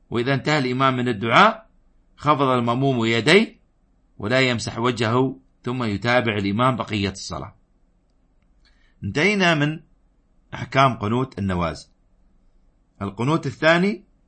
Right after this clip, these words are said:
قنوت الوتر المختص بالركعة الأخيرة من صلاة الوتر، وقال به الجمهور ما عدا المالكية.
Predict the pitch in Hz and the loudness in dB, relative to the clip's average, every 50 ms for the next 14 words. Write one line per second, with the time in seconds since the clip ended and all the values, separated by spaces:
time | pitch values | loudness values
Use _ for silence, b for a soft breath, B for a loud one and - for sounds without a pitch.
0 | _ _ _ _ _ _ _ _ _ - - 120 135 139 135 127 113 104 120 135 | _ _ _ _ _ _ _ _ _ -6 0 2 2 2 2 2 2 2 2 2
1 | 135 - 107 - - _ _ _ _ _ _ _ _ _ _ _ _ _ _ _ | 2 0 -6 -10 -12 _ _ _ _ _ _ _ _ _ _ _ _ _ _ _
2 | _ _ - 101 98 98 92 90 - - 147 147 - - 117 117 131 143 139 120 | _ _ -8 -6 -4 -4 -6 -6 0 0 0 0 0 -4 -4 -2 0 0 2 2
3 | 113 117 117 107 95 120 147 151 139 131 123 117 110 123 113 117 120 - 120 107 | 2 2 2 0 0 0 2 2 2 0 0 -2 -2 2 2 2 2 2 0 2
4 | 113 143 139 - 120 87 - - _ _ _ _ _ _ _ _ _ _ _ _ | 2 2 2 0 -2 -4 -6 -12 _ _ _ _ _ _ _ _ _ _ _ _
5 | _ _ _ _ _ _ _ _ _ _ _ _ _ _ _ _ _ _ _ _ | _ _ _ _ _ _ _ _ _ _ _ _ _ _ _ _ _ _ _ _
6 | _ _ _ - - 95 - 135 156 147 131 127 123 147 147 147 135 120 127 131 | _ _ _ -12 -10 0 4 6 6 6 6 4 4 4 4 4 2 2 0 0
7 | 127 139 156 156 139 98 85 - _ _ _ _ _ _ _ _ _ _ - 117 | 2 4 4 4 4 2 0 -6 _ _ _ _ _ _ _ _ _ _ 0 4
8 | 139 139 131 139 131 131 127 127 123 120 117 110 110 - - 101 98 85 76 85 | 4 6 6 6 4 2 2 2 2 2 2 2 0 -4 -4 -4 -4 -4 -6 -8
9 | - | -12